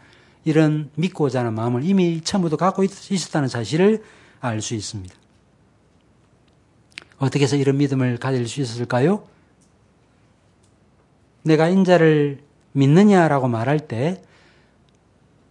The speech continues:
"주여, 그가 누구시옵니까?"라고 물었지만,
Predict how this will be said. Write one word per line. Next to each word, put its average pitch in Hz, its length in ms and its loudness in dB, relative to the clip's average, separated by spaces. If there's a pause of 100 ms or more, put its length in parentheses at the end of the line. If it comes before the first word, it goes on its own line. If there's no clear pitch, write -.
(160)
"주여, 180 300 2
그가 160 280 2
누구시옵니까?"라고 151 1300 0
물었지만, 139 720 -2